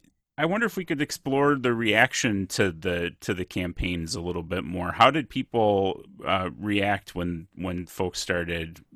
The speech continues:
saying that maybe this wasn't the best idea for, you know, human behavior?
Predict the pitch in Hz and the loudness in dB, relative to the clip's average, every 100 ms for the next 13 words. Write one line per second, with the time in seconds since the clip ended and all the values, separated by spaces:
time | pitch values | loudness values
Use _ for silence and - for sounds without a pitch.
0 | - - 92 90 87 87 87 85 85 85 | -14 -6 -4 -2 -4 -6 -6 -8 -8 -6
1 | - 80 82 82 - - 82 76 82 - | -6 -6 -8 -8 -10 -8 -8 -6 -6 -6
2 | 80 80 82 85 82 - 90 80 82 82 | -6 -8 -8 -10 -10 -10 -8 -8 -8 -12
3 | _ _ _ _ _ - - 87 95 92 | _ _ _ _ _ -14 -12 -8 -6 -6
4 | 85 82 82 90 82 80 | -6 -10 -8 -8 -8 -10